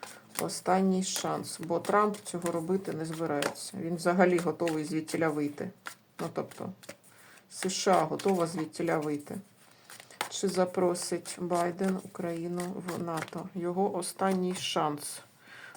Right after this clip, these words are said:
Дійсно, карта шансу випала. Десять кубків, домовленості.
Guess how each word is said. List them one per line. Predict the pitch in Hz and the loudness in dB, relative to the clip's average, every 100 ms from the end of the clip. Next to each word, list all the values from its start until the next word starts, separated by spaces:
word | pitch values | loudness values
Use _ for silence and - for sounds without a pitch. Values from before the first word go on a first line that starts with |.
| - | -4
Дійсно, | 190 208 202 185 | 2 2 4 2
карта | 180 226 220 | 6 4 4
шансу | 214 - 190 185 - 233 | 0 6 6 6 0 2
випала. | 220 233 247 233 233 233 - | 2 2 4 4 4 2 -4
Десять | 190 190 190 190 185 - | -2 0 0 2 0 0
кубків, | - 220 226 - 233 226 226 - - | 2 2 2 -2 0 0 0 -12 -6
домовленості. | 185 190 180 175 175 190 190 196 196 196 - - 196 196 | -2 0 2 0 0 2 2 2 0 -2 -8 -4 -2 0